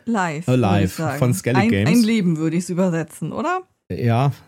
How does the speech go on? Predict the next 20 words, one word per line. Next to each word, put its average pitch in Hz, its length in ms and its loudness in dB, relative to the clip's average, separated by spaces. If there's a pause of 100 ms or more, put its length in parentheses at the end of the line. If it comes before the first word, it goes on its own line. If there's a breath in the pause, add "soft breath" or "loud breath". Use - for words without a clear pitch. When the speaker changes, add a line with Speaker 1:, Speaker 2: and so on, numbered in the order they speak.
(220 loud breath)
Speaker 2:
äh, 120 100 0
also 127 300 0
auf 131 40 0
jeden 180 140 2
Fall, 156 380 -2
äh, 123 120 0
Alive 120 560 0
ist 147 100 -6
jetzt 156 180 -4
auf 135 360 -2
Gamefout 117 500 0
verfügbar 117 600 -4 (540 loud breath)
und 117 240 2
das 110 100 -4
Ganze 147 200 0
hat 139 140 0
dreihundert 139 480 0
Karten 143 640 0
und, 117 680 -2
äh, 50 260 -6